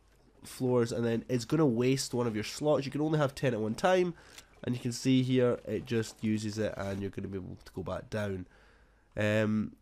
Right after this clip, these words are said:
now for balloons, I wonder if you can use balloons and then break them. I'm just gonna try this. We're gonna use the balloon.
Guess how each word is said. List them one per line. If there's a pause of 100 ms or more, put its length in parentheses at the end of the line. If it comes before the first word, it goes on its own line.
(140)
now
for
balloons,
I
wonder
if
you
can
use
balloons (160)
and
then (440)
break
them. (280)
I'm
just
gonna
try
this.
We're
gonna
use
the
balloon.